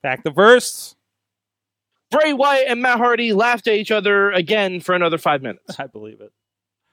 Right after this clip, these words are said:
Speaker 1: Uh, five minutes is, is kind of a, is, is like a, it felt like kind of thing, not an accurate number, right?
Speaker 2: Yeah, yeah.
Speaker 1: Okay.
Speaker 2: Uh, fact the second, Michael Cole and Corey Graves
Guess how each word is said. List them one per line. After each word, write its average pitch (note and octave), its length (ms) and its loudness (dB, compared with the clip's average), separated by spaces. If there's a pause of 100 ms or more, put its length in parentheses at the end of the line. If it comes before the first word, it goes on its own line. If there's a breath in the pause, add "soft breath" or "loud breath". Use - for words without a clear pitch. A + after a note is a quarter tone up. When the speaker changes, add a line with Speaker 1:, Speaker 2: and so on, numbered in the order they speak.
(300)
Speaker 1:
Uh, F3 240 -8
five G3+ 240 0
minutes F3+ 280 -4
is, D#3 140 -8
is D3+ 220 -8
kind E3 200 -6
of C3+ 140 -6
a, B2+ 200 -4
is, C3 340 -10
is A#2+ 340 -10
like A#2 220 -8
a, A2+ 200 -8
it B2 120 -8
felt C3+ 300 -4
like G#2+ 420 -12 (280)
kind A#2 140 -10
of G2+ 80 -16
thing, G#2 200 -16
not A#2+ 160 -6
an A2+ 60 -14
accurate A#2 380 -14
number, G2+ 300 -12
right? G#2 260 -14 (300)
Speaker 2:
Yeah, A2 140 -2 (260)
yeah. B2 100 -2
Speaker 1:
Okay. - 140 -20 (340 loud breath)
Speaker 2:
Uh, E3+ 220 2
fact C4+ 340 -2
the D4 80 -2
second, A#3 500 -2 (1900)
Michael A#3 420 0
Cole C4+ 420 2
and F3+ 180 -6
Corey A#3 380 0
Graves E3 840 -4